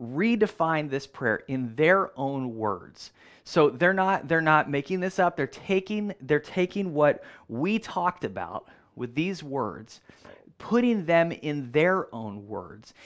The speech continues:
in how they can understand it. And then I challenge them to be, to pray these words daily. And I have to tell you, it was emotional. It was so powerful, and I can't stop thinking about that moment as those kids put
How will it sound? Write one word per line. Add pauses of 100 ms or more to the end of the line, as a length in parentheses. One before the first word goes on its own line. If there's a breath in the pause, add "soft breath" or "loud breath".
(140)
in
how
they
can
understand
it.
And
then
I
challenge
them
to
be,
to
pray
these
words
daily. (920 soft breath)
And
I
have
to
tell
you,
it
was
emotional. (360 loud breath)
It
was
so
powerful,
and
I
can't (440 loud breath)
stop
thinking
about
that
moment
as
those
kids
put